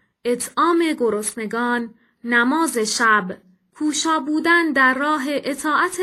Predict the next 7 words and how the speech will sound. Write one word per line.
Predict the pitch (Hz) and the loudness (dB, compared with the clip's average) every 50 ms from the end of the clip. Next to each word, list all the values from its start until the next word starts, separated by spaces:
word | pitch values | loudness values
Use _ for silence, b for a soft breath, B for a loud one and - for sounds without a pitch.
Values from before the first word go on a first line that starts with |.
| 370 370 | -4 -2
پروردگار، | - 285 254 233 226 196 214 202 190 180 190 190 - - - 240 240 240 240 233 220 220 - _ _ _ _ _ _ _ _ _ - | 0 2 2 2 2 0 0 0 0 0 -2 -4 -10 -10 -6 -2 -2 0 0 -2 -4 -6 -12 _ _ _ _ _ _ _ _ _ -4
رد | - 262 262 262 262 262 | 2 4 4 4 4 2
نکردن | 285 294 285 285 294 302 294 294 294 339 359 370 370 359 | -2 -2 -2 -2 0 0 0 0 0 0 0 0 0 0
سائل | 320 - - 262 226 208 - - 226 254 262 262 262 254 254 - B B B B B B - 202 | -2 -4 -4 -2 -2 -2 -2 -4 -4 -2 -2 -2 -2 -4 -6 -8 B B B B B B -10 -4
و | 226 226 214 208 196 185 180 185 - _ _ _ _ _ - | 0 2 2 2 2 0 -2 -6 -10 _ _ _ _ _ -8
مهمان | 226 240 226 214 185 - 226 226 220 208 190 190 202 214 | -6 -4 -4 -4 -6 -8 -6 -4 -2 -2 -2 -2 -2 0
نوازی. | 214 214 196 208 196 196 190 190 220 208 190 - - | 0 2 2 0 -2 -2 -2 -4 -4 -6 -6 -8 -14